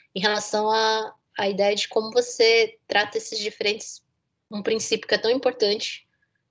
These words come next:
como a liberdade de expressão, você utiliza de forma equivocada na internet, que é um espaço público, como a gente já falou, e, e como regular isso? Eu, honestamente, eu não sei, porque,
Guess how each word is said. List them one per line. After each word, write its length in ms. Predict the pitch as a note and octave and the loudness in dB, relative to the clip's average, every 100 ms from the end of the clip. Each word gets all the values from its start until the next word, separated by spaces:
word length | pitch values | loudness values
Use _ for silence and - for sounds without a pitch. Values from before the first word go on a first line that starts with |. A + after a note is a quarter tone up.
| - | -6
como 200 | G3 G3 | 0 2
a 20 | |
liberdade 460 | G3 F#3+ F#3+ F#3 F#3 | 2 4 4 2 2
de 60 | |
expressão, 760 | - - F#3+ - F#3+ G3+ G#3+ A3 | -4 -4 -4 -2 0 0 -2 -6
você 240 | G#3 G3+ G3+ | -6 -2 -2
utiliza 480 | G3 - G3+ G#3 | -2 -2 0 0
de 160 | G3+ - | 0 -2
forma 300 | - G3+ G#3 | 0 2 2
equivocada 720 | A3 G#3 A3 - G3 F#3+ G3 | -2 -4 -6 0 2 2 0
na 120 | F#3 | -2
internet, 800 | F3+ F#3 F3+ F3+ E3+ G#3 - - - | -4 0 -2 0 0 0 -4 -10 -4
que 80 | F#3+ | -2
é 40 | |
um 80 | E3+ | -2
espaço 440 | E3 - E3+ - | -4 -4 -4 -6
público, 540 | D3+ - E3+ - - - | -12 -8 -6 -8 -14 -16
como 220 | - D#3 | -10 -6
a 60 | D3+ | -4
gente 180 | D3+ D#3 | -4 -6
já 100 | D#3+ | -4
falou, 400 | F3+ F3+ F3+ F#3 - - - - - _ _ | 2 4 2 -2 -18 -20 -20 -20 -20 _ _
e, 400 | G3 G3 G#3 G3 | 0 2 2 0
e 60 | G3 | 0
como 360 | - A3 A#3 A#3 | 0 2 4 4
regular 480 | A#3 G#3+ G#3+ G#3+ | 4 2 2 2
isso? 400 | G3 E3 - F3+ F3 - | 2 0 -4 -10 -12 -6
Eu, 300 | G#3+ G#3+ G#3 | -2 0 0
honestamente, 680 | - A3+ C4 - A#3+ A#3 - | 0 0 0 0 0 2 0
eu 80 | C4+ | -4
não 100 | E4 | 0
sei, 220 | - A#3+ | 4 4
porque, 500 | - G3+ A3 G#3 | 2 2 4 4